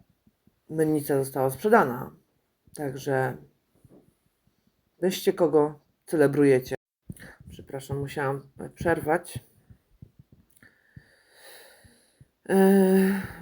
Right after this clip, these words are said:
więc k-, kim był właśnie ten Piłsudski? Piłsudski nie był Polakiem.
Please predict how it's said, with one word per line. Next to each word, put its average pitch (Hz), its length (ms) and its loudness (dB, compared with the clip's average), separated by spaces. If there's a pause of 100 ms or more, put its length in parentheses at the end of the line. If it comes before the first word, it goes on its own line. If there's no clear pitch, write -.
(120)
więc 160 520 -2
k-, - 260 -20 (500)
kim 185 220 -2
był 151 120 2
właśnie 143 320 -2
ten 131 180 -10
Piłsudski? 160 840 -8 (300)
Piłsudski 135 440 -14
nie 147 100 0
był 233 120 0
Polakiem. 180 800 -2